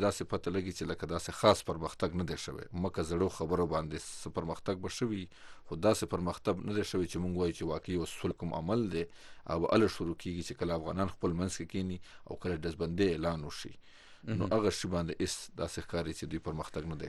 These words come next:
Speaker 1: کړی.
Speaker 2: د خبرو اترو دوی وایي چې مونږ به بیا هم خبرو ته کینو، په اووم پړاو کې به بیا دغه خبرې ځي. نو که دغسې د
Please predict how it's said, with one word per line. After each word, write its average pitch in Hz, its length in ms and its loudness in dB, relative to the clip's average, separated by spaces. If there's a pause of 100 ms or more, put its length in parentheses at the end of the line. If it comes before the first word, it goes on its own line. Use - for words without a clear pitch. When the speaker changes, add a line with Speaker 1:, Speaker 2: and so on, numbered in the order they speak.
Speaker 1:
کړی. - 140 -10 (380)
Speaker 2:
د 131 300 10
خبرو 156 160 10
اترو 143 280 6
دوی 135 120 8
وایي 139 120 10
چې 127 140 2
مونږ 127 160 4
به 110 140 6
بیا 113 160 10
هم 117 180 4
خبرو 110 300 4
ته 107 100 0
کینو، 107 300 2
په 104 80 4
اووم 101 240 6
پړاو 95 260 6
کې 92 140 0
به 92 120 4
بیا 101 180 8
دغه 92 200 4
خبرې 98 320 -4
ځي. 117 160 4 (220)
نو 98 80 0 (340)
که 104 160 2
دغسې 113 580 2
د 98 320 4